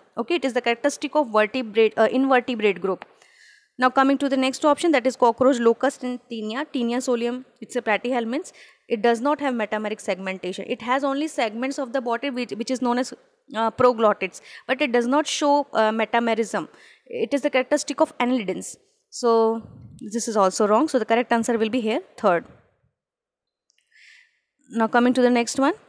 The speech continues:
Which one of the following group of animal is bilaterally symmetrical and triploblastic? See the combination, bilaterally symmetrical and triploblastic. So the answer here will be the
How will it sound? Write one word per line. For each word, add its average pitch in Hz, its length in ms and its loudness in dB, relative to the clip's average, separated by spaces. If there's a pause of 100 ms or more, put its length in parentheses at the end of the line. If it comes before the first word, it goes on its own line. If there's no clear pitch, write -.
(580)
Which 285 240 2
one 370 120 2
of 349 80 0
the 392 80 4
following 302 400 4
group 294 200 0
of 311 140 0
animal 262 320 2
is 254 100 -4
bilaterally 254 640 2
symmetrical 247 640 -2
and 285 160 0
triploblastic? 233 760 0
See 285 200 -4
the 302 100 0
combination, 214 580 -2
bilaterally 262 600 2
symmetrical 277 580 -2 (100)
and 262 180 0
triploblastic. 208 720 0 (500)
So 254 120 -4
the 262 180 4
answer 262 320 2
here 277 240 0
will 277 180 0
be 233 200 -4 (1400)
the 233 360 2